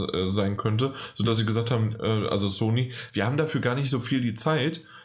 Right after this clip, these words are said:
Und dann sind die <laughs> Third-Party-Hersteller herumgerannt, äh, was meinen jetzt? Äh, Microsoft, hallo!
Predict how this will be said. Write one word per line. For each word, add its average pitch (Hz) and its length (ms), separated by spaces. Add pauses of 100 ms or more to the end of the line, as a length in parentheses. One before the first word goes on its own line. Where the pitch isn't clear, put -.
(120)
Und 123 60
dann 123 300
sind 123 180
die 120 280
<laughs> - 100
Third-Party-Hersteller 127 960
herumgerannt, 127 600 (260)
äh, 131 40 (360)
was 117 160
meinen 165 340
jetzt? 147 460 (280)
Äh, 139 300
Microsoft, 160 720
hallo! 165 880